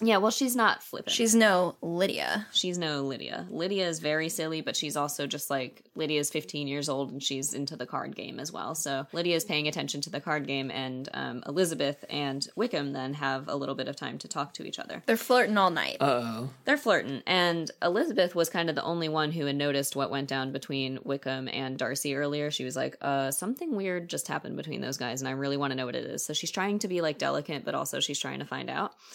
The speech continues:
Speaker 1: And so she goes, "Hmm, it seems to me that you and Darcy might know each other." And he's like, <sighs> "I should say that we do.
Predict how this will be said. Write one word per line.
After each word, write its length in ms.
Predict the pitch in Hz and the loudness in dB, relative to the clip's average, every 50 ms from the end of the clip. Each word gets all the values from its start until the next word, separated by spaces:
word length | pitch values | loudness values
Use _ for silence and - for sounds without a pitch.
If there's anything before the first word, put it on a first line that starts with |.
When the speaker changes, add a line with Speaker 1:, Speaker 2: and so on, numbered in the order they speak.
| - - - - - - _ _ | -18 -18 -20 -20 -20 -20 _ _
Speaker 1:
And 180 | - 170 170 151 | -2 -2 0 2
so 400 | - 170 165 160 156 151 151 139 | 4 6 6 6 6 6 4 4
she 180 | - - - 165 | 2 0 2 2
goes, 440 | 160 160 151 147 151 156 - - - _ 370 | 2 2 2 0 0 -2 -4 -4 -6 _ -6
"Hmm, 220 | 403 269 160 147 156 - _ _ _ _ _ _ _ _ | -4 -2 -2 -2 -4 -8 _ _ _ _ _ _ _ _
it 140 | 208 202 - | -4 -2 -2
seems 580 | - 247 262 277 277 277 277 - - - - - - _ _ - | 0 2 4 4 4 4 4 2 0 -2 -4 -6 -8 _ _ -4
to 100 | - 233 | -2 0
me 180 | 226 226 233 226 | 2 2 2 2
that 280 | 233 220 214 - - _ _ _ _ _ _ _ _ _ | 2 2 2 0 -4 _ _ _ _ _ _ _ _ _
you 200 | - 202 208 220 | -4 -2 0 2
and 300 | 214 214 208 208 208 202 | 2 2 2 0 0 -2
Darcy 300 | - 202 202 208 - 214 | -2 -2 -2 0 -2 -2
might 300 | 208 202 196 196 190 - - _ _ _ _ _ | -2 -2 -2 -4 -6 -8 -12 _ _ _ _ _
know 240 | 180 180 175 170 180 | -6 -2 0 0 0
each 160 | 196 226 - | 0 0 0
other." 180 | 277 285 277 359 381 370 - - - - - _ _ | -2 -2 -2 -4 -6 -8 -10 -14 -20 -20 -20 _ _
And 220 | - 185 180 175 170 | -6 -4 -4 -4 -4
he's 180 | 175 185 - | -4 -6 -4
like, 220 | 175 160 160 156 147 - - - - 170 170 156 151 | -2 -2 -2 -2 -4 -8 -14 -12 -10 -8 -8 -8 -10
<sighs> 300 | 139 - - _ _ - | -12 -14 -18 _ _ -8
"I 100 | 160 165 | -6 -4
should 220 | - - 170 165 | -2 -4 -4 -4
say 160 | - 170 165 156 | -2 -2 -2 -2
that 160 | 160 147 - | -2 -4 -4
we 100 | 156 151 | -6 -6
do. 580 | 143 - 143 143 139 135 135 135 139 143 147 | -4 -4 -2 0 0 0 0 -2 -4 -6 -8